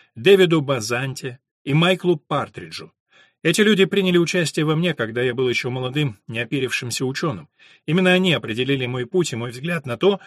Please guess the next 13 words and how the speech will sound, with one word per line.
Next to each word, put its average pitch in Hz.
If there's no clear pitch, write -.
что -
могут 208
учёные 180
предложить 143
миру. 98
Благодарен 147
я 156
также 151
университетам, 139
где 117
мне 110
выпало 143
трудиться: 202